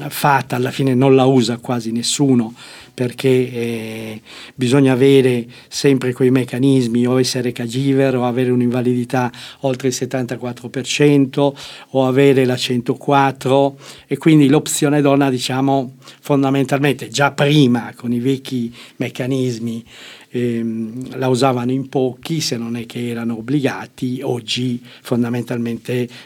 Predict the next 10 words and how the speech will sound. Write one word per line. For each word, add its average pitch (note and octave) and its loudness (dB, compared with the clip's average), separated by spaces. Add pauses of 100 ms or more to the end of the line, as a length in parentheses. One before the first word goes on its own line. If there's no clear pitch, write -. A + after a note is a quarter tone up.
noi B2+ 4
vediamo A#2+ 2
attraverso B2 -6
il A#2+ -10
patronato A#2+ -8 (340)
non B2+ 0
la B2 0
usa A#2 -6
quasi A2+ -10
nessuno. A2+ -8